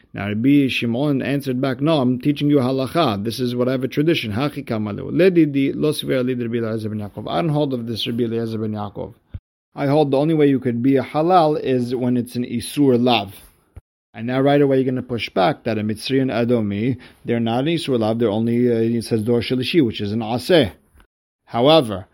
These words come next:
Ledidchu desvir lechu ke Rabbi Eliezer ben Yaakov halacha ani omer. But you guys, uh, you hold like Rabbi Eliezer ben Yaakov, then I'm gonna tell you something. This is a tradition I've had, uh, going back to my teachers.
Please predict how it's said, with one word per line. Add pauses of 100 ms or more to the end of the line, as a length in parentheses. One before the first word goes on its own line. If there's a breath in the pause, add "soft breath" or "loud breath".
(300 soft breath)
Ledidchu
desvir
lechu
ke
Rabbi
Eliezer
ben
Yaakov
halacha
ani
omer. (400 soft breath)
But
you
guys, (120)
uh,
you
hold
like
Rabbi
Eliezer
ben
Yaakov,
then
I'm
gonna
tell
you
something.
This
is
a
tradition
I've
had,
uh,
going
back
to
my
teachers.